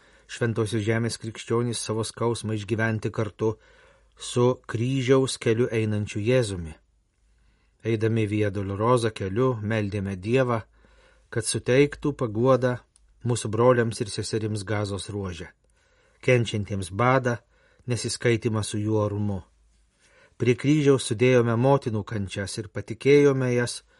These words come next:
sopulingajai motinai Marijai, sako brolis pranciškonas, prisimindamas šių metų Velykas Jeruzalėje be piligrimų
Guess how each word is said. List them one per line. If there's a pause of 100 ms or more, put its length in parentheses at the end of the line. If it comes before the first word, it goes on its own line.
(240)
sopulingajai
motinai
Marijai, (600)
sako
brolis
pranciškonas, (640)
prisimindamas
šių
metų
Velykas
Jeruzalėje
be
piligrimų